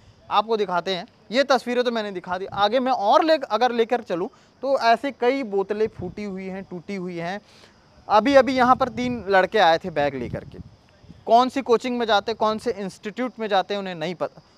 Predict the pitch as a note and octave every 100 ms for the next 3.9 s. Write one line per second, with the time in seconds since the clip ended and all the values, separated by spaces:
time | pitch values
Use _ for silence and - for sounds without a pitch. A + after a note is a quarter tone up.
0 | _ F#3+ G#3 A3 G#3+ F3 E3 D#3+ G#3+ A#3+
1 | A#3 A3 F3 G3 D#4+ _ _ - G#3+ A#3+
2 | C#4 A#3+ A3+ G#3+ G3 G3 G3+ F#3 D#3+ F3
3 | D#3+ E3 B2 G#2+ A#2 G2 G2 G#2 _